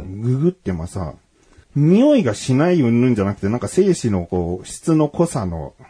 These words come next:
Speaker 1: うん。
Speaker 2: なんか避妊とか、避妊？えー、妊娠しにくいだどうのこうのみたいな記事ばっかりで、
Speaker 1: うん。
Speaker 2: 無臭ってことのに何も触れてるところがないの。僕が調べた限り。
Speaker 1: うんうんう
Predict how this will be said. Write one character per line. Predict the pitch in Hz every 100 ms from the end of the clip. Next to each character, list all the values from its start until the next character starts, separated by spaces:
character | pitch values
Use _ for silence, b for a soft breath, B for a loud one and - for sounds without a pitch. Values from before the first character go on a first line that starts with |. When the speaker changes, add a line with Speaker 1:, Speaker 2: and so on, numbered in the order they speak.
| -
Speaker 1:
う | 123
ん。 | 131 107 82 67 - -
Speaker 2:
な | 110
ん | 101
か |
避 | 73 - 127
妊 | 143 151
と | 151
か、 | - 82 _
避 | 98 101
妊？ | 101 196 _ b b -
え |
ー、 | 98 95 95 92 92 90 92 - -
妊 | 110 113
娠 | 113 113 110
し | -
に | 127 147
く | 165
い | 110
だ | 90
ど | 113
う | 143
の | 143
こ | 170
う | 143
の | 87
み | 82 85
た | 110
い | 131
な | 170 107 b b b
記 | 175
事 | 131 95
ば | 92
っ | -
か | 139
り | 107 85
で、 | 85 80 69 _
Speaker 1:
う | 123
ん。 | 123 117 101 82
Speaker 2:
無 | 92 135 175
臭 | - - 269 262
っ |
て | - - 233
こ | 214
と | 208 220
の | 220 220 214 208 202 185 185 180 147 110 - _ -
に | 107 110 107 90 76 - -
何 | 117 147 208
も | 233
触 | 190 196
れ | 185 180 175
て | 160 - 156
る | 160
と | 151
こ | -
ろ | 147
が | 117 87
な | 101
い | 82
の。 | 71 - -
僕 | 104 95
が | 87
調 | 107 98
べ | 90
た | -
限 | - 85
り。 | 147
Speaker 1:
う |
ん |
う |
ん |
う | 123